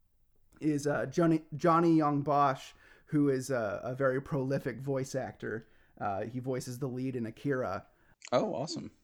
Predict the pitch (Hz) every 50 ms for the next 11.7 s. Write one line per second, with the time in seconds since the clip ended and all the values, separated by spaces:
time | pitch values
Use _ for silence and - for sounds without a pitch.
0 | _ _ - 139 143 143 139 131 113 104 113 117 - - _ _ _ _ _ _
1 | _ _ _ _ _ _ _ _ _ - 123 120 101 92 82 67 67 - - -
2 | - - 180 165 147 135 175 160 151 143 135 139 - - - - - - - -
3 | - - 254 214 196 185 185 190 196 196 196 180 175 160 147 165 - - 226 190
4 | 180 175 170 185 196 175 - - - 226 190 - 208 165 - - - 202 180 180
5 | - - - 240 233 170 156 165 151 165 156 - - - 160 156 165 175 - 151
6 | 135 143 - - 175 139 160 - - 147 160 - 180 202 - - - - - -
7 | - - _ _ - - 349 _ _ _ - - _ _ - 392 - - _ _
8 | - - 110 113 120 123 123 104 - - _ - 127 127 135 139 139 127 123 113
9 | 113 120 - 147 135 131 123 113 110 107 95 - 104 101 92 90 104 107 107 -
10 | - 117 101 98 98 92 95 92 95 98 101 101 101 - - 95 92 - - 107
11 | 104 98 98 98 92 - - 82 92 92 92 107 117